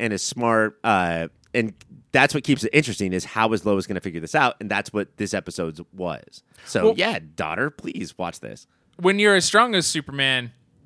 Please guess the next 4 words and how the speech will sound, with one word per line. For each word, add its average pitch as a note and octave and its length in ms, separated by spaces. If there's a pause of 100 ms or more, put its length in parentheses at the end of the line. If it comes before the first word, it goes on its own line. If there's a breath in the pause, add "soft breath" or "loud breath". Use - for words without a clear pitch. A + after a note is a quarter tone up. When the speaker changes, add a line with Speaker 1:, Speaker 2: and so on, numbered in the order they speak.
(160)
Speaker 2:
every, D#3 920 (1000)
you're F#3 140
just E3+ 180
gonna C#3 240